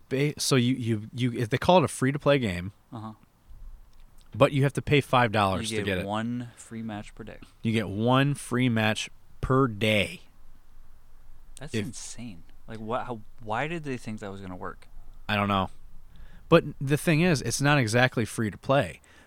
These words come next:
Speaker 1: You still have to pay five dollars to have it. Their free-to-play model is you get one free match per day. So then if you wanna pay, you gotta keep paying a pers-, a subscription.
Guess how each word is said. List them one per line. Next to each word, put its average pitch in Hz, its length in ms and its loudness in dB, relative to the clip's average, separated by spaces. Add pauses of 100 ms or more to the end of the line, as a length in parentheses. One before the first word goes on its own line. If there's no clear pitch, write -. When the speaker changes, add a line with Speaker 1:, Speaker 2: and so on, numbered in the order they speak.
Speaker 1:
You 165 240 4
still 196 300 4
have 156 160 8
to - 100 -2
pay 143 380 2
five 117 480 0
dollars 113 420 4
to - 280 -2
have 127 400 6
it. - 180 -8 (760)
Their 151 140 6
free-to-play 151 680 2
model 101 460 2
is 92 500 -2
you 117 160 0
get 120 180 2
one 120 300 2
free 120 300 -2
match 104 360 2 (120)
per 98 160 -4
day. 90 440 2 (580)
So 135 280 4
then 131 280 6
if 110 220 -4
you 127 80 2
wanna 120 300 2
pay, 139 400 4
you 110 180 -2
gotta 113 200 0
keep 120 220 -2
paying 104 220 -2
a 90 60 -8
pers-, - 340 -6
a 107 160 -4
subscription. 104 720 0